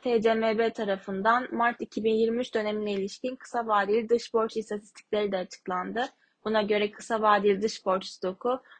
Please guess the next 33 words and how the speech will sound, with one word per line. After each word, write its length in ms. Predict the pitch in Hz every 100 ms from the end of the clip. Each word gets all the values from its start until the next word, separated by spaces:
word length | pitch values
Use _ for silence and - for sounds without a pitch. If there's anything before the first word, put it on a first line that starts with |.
| -
Mart 280 | 240 240 -
sonunda 540 | 202 190 185 190 233
yüzde 300 | 233 214 226
sekiz 380 | 220 220 226 202
virgül 440 | 196 190 185 185
yedi 220 | 196 185 185
artışla 800 | 226 226 220 190 - 226 247 - - _
yüz 160 | 233 220
altmış 460 | 233 226 233 - -
bir 200 | 240 214
virgül 380 | 190 214 226
dört 240 | 214 214 208
milyar 400 | 180 190 233 220
dolar 240 | 202 196
oldu. 400 | 180 165 170 170 _ _ _ _ _ _ _ _ _
Küresel 520 | 233 226 226 240 233
piyasalarda 640 | 240 220 220 208 202 196 190
ise 240 | 208 277
A 260 | 254 233 226
B 180 | 226 214
D'deki 280 | 220 233
borç 300 | 233 254 -
limiti 320 | 220 208 202 190
krizi 500 | 190 190 196 254 220
ve 80 |
ekonomik 580 | 214 - 196 214 220 226
aktivite 460 | 220 208 196 196 190
ilişkin 300 | 190 190 214
endişelerle 600 | 220 220 226 202 190 247
karışık 440 | - 220 - -
bir 80 | 233
seyir 280 | - 226 208
izleniyor. 520 | 190 180 180 175